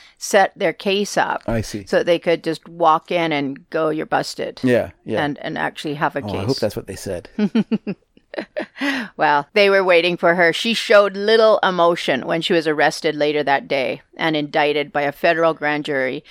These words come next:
Speaker 2: She
Speaker 1: for
Speaker 2: probably was, like, expecting this to fall, all this, like, the axe to drop at some point.
Speaker 1: Probably. I think you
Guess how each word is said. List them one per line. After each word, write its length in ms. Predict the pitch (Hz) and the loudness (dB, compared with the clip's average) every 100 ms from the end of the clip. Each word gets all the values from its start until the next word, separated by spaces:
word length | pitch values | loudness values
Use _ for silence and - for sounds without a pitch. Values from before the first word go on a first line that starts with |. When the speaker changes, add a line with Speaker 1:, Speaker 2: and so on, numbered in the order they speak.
| - | -8
Speaker 2:
She 120 | - | -2
Speaker 1:
for 80 | 196 | 2
Speaker 2:
probably 340 | 240 247 202 151 | 2 2 4 4
was, 200 | 123 127 | 2 0
like, 160 | 123 | 0
expecting 560 | 113 - 127 120 139 117 | -2 -2 -2 -2 -2 -2
this 260 | 107 - - | -4 -6 -14
to 120 | 113 | -16
fall, 380 | - 123 127 104 | -2 2 2 2
all 200 | 127 131 | 2 2
this, 220 | 120 - | 0 -4
like, 160 | 127 - | -10 -6
the 80 | 104 | -4
axe 240 | 117 - | -4 -6
to 100 | - | -10
drop 220 | 107 107 | -4 -4
at 100 | 107 | -4
some 160 | - 139 | -6 -8
point. 240 | - 104 | -6 -2
Speaker 1:
Probably. 800 | 330 415 415 302 196 185 156 135 | 2 4 4 2 0 0 2 4
I 80 | 170 | 2
think 180 | 302 269 | 2 0
you 220 | 294 277 | 0 2